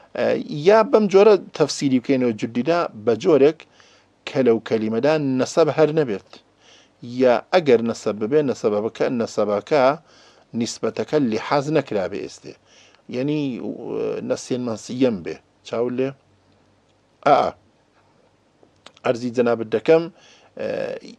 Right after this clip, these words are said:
یا وەکو، وەکو فەراموشودە هەروا بێ، وا بێ لە واقعدا. ئا، ئاوە. ئێ، جا ئەمە دەڵێ من كل ثلاثي آخره ياء مشددة. لە هەر ئیسمێکی زەرفی ئاخری مشددە وەکو کورسی جەمەکرێتە کەراسی. ئەمە پێچەوانەی بەسریون. ئەوە چونکە لەوێدا نەسەبەکە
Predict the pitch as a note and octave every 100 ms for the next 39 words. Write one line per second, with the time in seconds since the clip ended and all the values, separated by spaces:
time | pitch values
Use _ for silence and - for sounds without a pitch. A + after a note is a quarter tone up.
0 | _ C3+ C#3+ D3+ E3 - D#3+ D3+ C3+ -
1 | - - - C3+ D#3 - - B2 A#2 A2+
2 | - C3+ A#2+ A2 A#2+ B2+ F#2 F2 D#2+ -
3 | D2+ B1+ - - - - A2 - - -
4 | - _ - - - _ _ _ _ -
5 | - - - A#2+ F3+ G3+ G#3 G#3 E3+ G#3
6 | C4 C#3+ G3 G3+ - B2 A#2 - F#3+ A2+
7 | - F3 - A2+ - C#2+ D2 - _ -
8 | - _ A#2+ D3+ F#3 - C#3 A2 D3+ E3+
9 | D3+ B2 E3+ D3+ E3+ D#3+ C3+ - A2 -
10 | G3 - A#2+ A2+ A2 E3+ - - A2 E2+
11 | - - - - - - - E3+ F3+ D3+
12 | D3+ D3 F3 A#2+ - G#2 F#2 F#2+ - -
13 | A#2+ - C#3 B2 B2 C#3 C#3+ C#3+ - -
14 | _ _ A#2 A2+ B2+ A2+ -